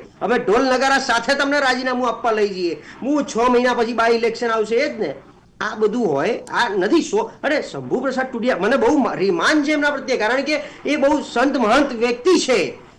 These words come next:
એ ગાદી ક્યાંકના, પેલા કે છે એમ કે, અ, ક્યાંકના સ્વામી છે. તો આ બધું એમને નહોતું કરવા જેવું. આ કરીને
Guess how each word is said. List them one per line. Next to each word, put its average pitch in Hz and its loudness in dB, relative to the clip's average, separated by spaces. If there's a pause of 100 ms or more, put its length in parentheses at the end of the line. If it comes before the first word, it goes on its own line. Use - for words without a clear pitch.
(120)
એ 254 0
ગાદી 196 0
ક્યાંકના, 262 0
પેલા 254 -2
કે 254 -2
છે 269 -2
એમ 311 0
કે, 277 -2
અ, 190 0
ક્યાંકના 233 0
સ્વામી 269 2
છે. 196 -2 (100)
તો 285 -4
આ 294 -2
બધું 330 -2
એમને 277 -2
નહોતું 208 -2
કરવા 139 -4
જેવું. 127 -6
આ 226 0
કરીને 294 2